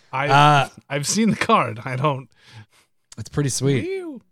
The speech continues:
Speaker 2: It's pretty sweet. Every single red deck I have it in. Every deck that has red in it, even if it's a five color,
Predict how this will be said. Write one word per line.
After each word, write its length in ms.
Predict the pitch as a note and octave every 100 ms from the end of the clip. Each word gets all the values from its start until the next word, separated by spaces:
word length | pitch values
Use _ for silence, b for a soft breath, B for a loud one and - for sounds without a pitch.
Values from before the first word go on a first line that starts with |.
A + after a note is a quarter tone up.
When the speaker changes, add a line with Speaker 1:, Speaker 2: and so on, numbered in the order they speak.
| _
Speaker 2:
It's 140 | B2+
pretty 180 | - D3
sweet. 240 | B2+ G3 -
Every 280 | E3+ F3 F#3+
single 300 | - G3+ G3
red 220 | F#3+ F3
deck 220 | D3+ C3+
I 100 | C3+
have 240 | C3 B2 A2
it 60 |
in. 100 | G2+
Every 640 | C#3+ D#3+ E3+ F3 F3 F3 - - - C#3
deck 220 | D#3 D#3
that 120 | - C#3
has 260 | C#3+ C3
red 200 | C3 C#3
in 140 | D#3 E3+
it, 160 | F3+ -
even 320 | C3+ C3+ D3+
if 180 | D3 -
it's 260 | D3 - C#3+
a 380 | C#3+ C#3+ C3+ C3
five 240 | C3 C#3
color, 400 | - D#3+ F#3 G3